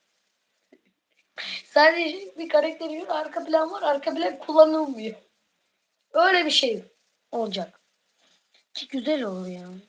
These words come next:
Ya ben ama bir emek veririm ona. Çok. Ya ben bir tane yaptım. Instagram'a gidin bakın. Abi ben ona yarım saatimi verdim zaten. Lan ben bir animasyonu dört saatimi veririm bakın.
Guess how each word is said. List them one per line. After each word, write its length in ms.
Ya 140
ben 40
ama 220
bir 100
emek 440
veririm 360
ona. 220
Çok. 300
Ya 80
ben 160
bir 120
tane 200
yaptım. 400
Instagram'a 520
gidin 260
bakın. 260
Abi 220
ben 120
ona 260
yarım 220
saatimi 420
verdim 420
zaten. 280
Lan 120
ben 180
bir 80
animasyonu 880
dört 180
saatimi 460
veririm 340
bakın. 440